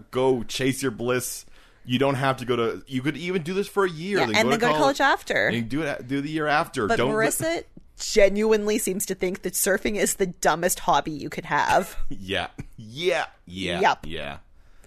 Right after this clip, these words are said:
Speaker 1: <sighs> All right, so, uh, Kirsten and Julie call a meeting together, because that's what friends do. They call meeting. That's what,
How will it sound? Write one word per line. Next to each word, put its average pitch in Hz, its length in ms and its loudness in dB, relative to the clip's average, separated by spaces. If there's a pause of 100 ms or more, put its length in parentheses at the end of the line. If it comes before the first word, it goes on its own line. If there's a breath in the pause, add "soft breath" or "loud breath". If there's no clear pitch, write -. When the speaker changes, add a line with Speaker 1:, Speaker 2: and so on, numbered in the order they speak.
(480 loud breath)
Speaker 1:
<sighs> - 0 - (1900 loud breath)
All 135 100 -6
right, 120 140 -6
so, 156 200 -2
uh, 139 220 0 (380)
Kirsten 185 380 0
and 147 120 -2
Julie 110 260 -2
call 143 440 -2
a 113 60 0
meeting 92 540 -4 (160)
together, 98 600 -6
because 107 180 -6
that's 113 160 0
what 117 100 -2
friends 95 320 -4
do. 95 180 -4
They 98 120 -4
call 127 260 2
meeting. 120 320 -2 (100)
That's - 160 -6
what, 202 120 -8